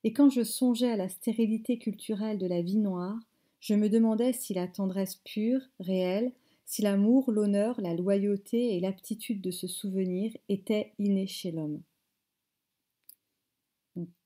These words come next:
quelques précisions de vocabulaire encore une fois. L'aspect, euh, morne de la vie noire dont parle, euh, le narrateur ici, euh,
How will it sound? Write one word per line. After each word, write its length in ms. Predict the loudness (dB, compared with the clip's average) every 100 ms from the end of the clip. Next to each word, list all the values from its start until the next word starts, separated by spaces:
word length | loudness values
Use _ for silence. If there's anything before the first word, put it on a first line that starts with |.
| _
quelques 260 | -6 -4 -4
précisions 600 | -4 -6 -4 -4 -2 -2
de 80 | -2
vocabulaire 600 | -4 -4 -4 -2 -2 -4
encore 280 | -8 -8
une 120 | -6 -8
fois. 340 | -8 -8 -8 _ _ _ _ _ _ _ _ _ _ _ _ _ _ _ _ _ _ _ _ -4
L'aspect, 760 | 0 0 -2 -2 0 2 2 0
euh, 220 | -2 -2 2
morne 640 | 4 4 4 2 2 0
de 100 | -2
la 160 | 0
vie 180 | 0 2
noire 520 | 2 0 -2 -4 -6 _ _ _ _ _ _ _ -6
dont 220 | -2 -2
parle, 420 | -2 -4 -4 -2
euh, 320 | 0 0 -2 -4
le 140 | -4 -2
narrateur 480 | -2 -4 -6 -6
ici, 500 | -6 -10 -8 -4 -4 -6 _ _ _ _ _ -10
euh, 560 | -4 -4 -2 -4 -4